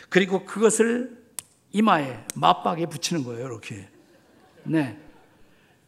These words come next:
두 눈 사이에다가 거기다 딱 붙이는 것입니다. 내가 이스라엘 옛날에 처음 갔을 때는 저 사람들이 어디 바다에 가서 잠수하는 사람들인가, 저걸 왜 붙이고 다니나.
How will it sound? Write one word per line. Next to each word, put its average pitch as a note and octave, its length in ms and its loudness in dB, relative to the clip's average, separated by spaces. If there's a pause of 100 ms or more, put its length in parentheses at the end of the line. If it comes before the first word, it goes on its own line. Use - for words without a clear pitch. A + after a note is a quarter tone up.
(220)
두 A3+ 640 0 (140)
눈 G3+ 420 2
사이에다가 F3 1040 -2
거기다 D#3 340 -6
딱 D#3+ 300 -6
붙이는 C3+ 320 -8
것입니다. - 380 -16 (520)
내가 D#3 240 -2
이스라엘 D3 400 -2
옛날에 D#3+ 340 0
처음 E3+ 220 -6
갔을 C#3+ 300 -6
때는 C3+ 240 -10 (360)
저 - 160 -6
사람들이 C3 560 -4 (260)
어디 D3+ 240 -4
바다에 D#3+ 380 -4
가서 C#3+ 260 -4
잠수하는 D3 640 0
사람들인가, C#3+ 760 0
저걸 C#3+ 320 -2
왜 C#3+ 120 0
붙이고 F#3 340 -4
다니나. A#2+ 440 -8